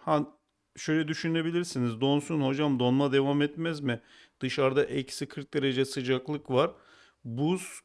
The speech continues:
o kadar kötü bir ısı iletkeni ki ısıyı iletmez diyebiliriz. Yani burada bir yalıtkanlık görevi görüyor. Ve burada sıcaklık yaklaşık olarak hep artı dört derece ya da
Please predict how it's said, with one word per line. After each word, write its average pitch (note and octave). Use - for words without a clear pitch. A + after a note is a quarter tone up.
o C3
kadar E3
kötü D3
bir E3
ısı C#3+
iletkeni D#3
ki C3+
ısıyı D3+
iletmez D3
diyebiliriz. C#3+
Yani B2+
burada C#3+
bir D3+
yalıtkanlık C3+
görevi A2+
görüyor. A2+
Ve B2
burada D3+
sıcaklık C#3
yaklaşık C3
olarak C3+
hep D3
artı B2+
dört C#3+
derece A2
ya B2
da C3+